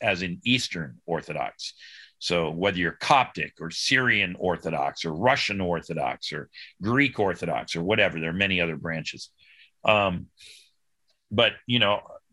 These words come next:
you could be any of it. But it, whatever you are, um, God loves you, and he's coming back for a big bride.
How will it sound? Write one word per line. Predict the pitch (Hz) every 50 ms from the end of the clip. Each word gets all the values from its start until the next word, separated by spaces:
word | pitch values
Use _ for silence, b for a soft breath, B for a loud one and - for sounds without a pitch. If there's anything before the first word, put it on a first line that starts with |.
| _ _ -
you | - - - 104 107 135 160
could | - 190 160
be | 175 175 175
any | 190 214 208
of | 156 -
it. | - - _ _ _ _ _ _ _ _ _ _ _ _ _ _ _ _ _ _ _ - - -
But | 120 117 113 113 113 -
it, | 120 120
whatever | 117 107 110 131 139 151 165 165 175
you | 165 143 135 131 139
are, | 160 165 147 123 117 123 123 - _ _ _ _ _ _ _ _ _ -
um, | - 110 110 107 107 104 107 101
God | 113 113 123 135 127 131
loves | 123 113 107 92
you, | 104 113 123 127 120 _ _ -
and | 113 110 110 110 107 107 107 107 - _ - - - - -
he's | 107 101 95 117 120 -
coming | - 127 120 127 120
back | 110 113 113 113 - -
for | 117 110
a | 101
big | 90 87 101 127 139 135 123
bride. | 131 123 113 110 107 113 135 151